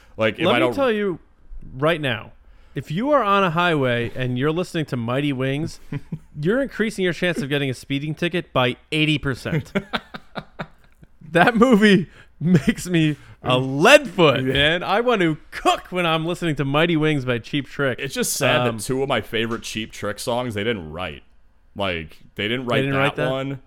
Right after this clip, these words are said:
Speaker 1: or they didn't write, uh, The Flame, which was their, I think The Flame was their most successful song, and they didn't
Speaker 2: Well,
Speaker 1: write it.
Speaker 2: I'll be damned. Well, I'll
Speaker 1: But,
Speaker 2: be damned. Who
Speaker 1: uh,
Speaker 2: wro-, who wrote Mighty Wings? Like, now I need to know.
Speaker 1: So, Giorgio Moroder, who's a, who was a very famous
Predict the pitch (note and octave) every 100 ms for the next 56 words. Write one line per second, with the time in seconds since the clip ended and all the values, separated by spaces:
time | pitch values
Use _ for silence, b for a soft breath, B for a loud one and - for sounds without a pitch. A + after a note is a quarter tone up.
0 | - G2+ G#2+ A#2+ A2+ A2 G#2+ G2 F#2+ E2+
1 | E2 E2 - F#2 A2 F#2+ C#2+ D#2+ - F#2
2 | F#2 E2+ F2+ F2 - - G2+ A#2+ A2+ G2+
3 | G2 G#2+ C3 G2 F#2+ G2+ G2 - - -
4 | F#2 - F#2 - F#2+ G2+ D2 A#1 - -
5 | - G2+ F2+ F#2+ G2 E2+ G#2 F#2 C2 A2
6 | A#2 A2 G2 F2+ - - F#2+ E2 G2+ G#2+
7 | G2 G2+ G2+ F#2+ - - - A2+ C#3+ D3
8 | C3+ C3 C3 C3+ A#2 - - F#2+ G#2 G#2
9 | G#2+ D3 C#3 C3 A#2+ A#2 - - G#2+ G2+
10 | D#3 G#3+ G3 F#3+ E3 A2+ A2 B2 F#2+ D2
11 | C2+ - - A2 G2 F#2 F#2+ A#2 G2+ F2
12 | F#2+ A#2 A2+ G2+ - - G2+ G2+ G2